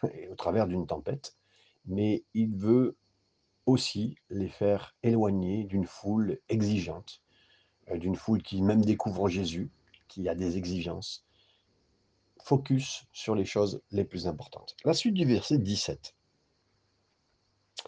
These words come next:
Il faisait déjà nuit et Jésus ne les avait pas encore rejoints. On verra plus tard, entre trois, euh, c'est, on pense dans les trois à quatre veilles de la nuit, ça veut dire que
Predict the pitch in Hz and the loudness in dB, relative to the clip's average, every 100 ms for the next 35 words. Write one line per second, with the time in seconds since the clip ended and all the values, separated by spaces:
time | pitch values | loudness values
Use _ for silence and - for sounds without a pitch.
0 | - - - - _ _ - _ _ 143 | -16 -20 -20 -20 _ _ -20 _ _ 4
1 | 135 151 117 95 135 208 175 143 104 123 | 8 8 8 6 4 6 8 8 6 4
2 | - _ _ _ _ _ _ - 113 107 | 0 _ _ _ _ _ _ 4 6 8
3 | 147 101 131 - 101 104 113 98 92 90 | 6 6 2 2 4 8 8 8 6 8
4 | 143 - - 98 - 131 - - - - | 4 4 -2 -2 2 2 2 -4 -14 -4
5 | 101 98 - - _ _ _ _ _ - | -2 -2 -6 -14 _ _ _ _ _ -20
6 | _ - 85 92 85 - 76 135 147 - | _ -10 -2 0 0 -2 0 2 2 -2
7 | 87 - 90 - 98 101 - - - 90 | -10 -6 -6 0 2 2 -2 -14 -12 -10
8 | 87 82 - - - - 92 101 98 - | -10 -14 -20 -20 -20 -12 -8 0 0 0
9 | 90 80 - _ _ _ _ _ _ _ | -6 -6 -8 _ _ _ _ _ _ _
10 | _ - 104 95 - 95 87 104 101 85 | _ 0 2 2 0 -2 0 2 2 0
11 | 85 87 110 147 147 - 82 87 87 101 | -4 2 4 6 2 -4 -4 -4 -4 -4
12 | - - 87 | -4 -8 -8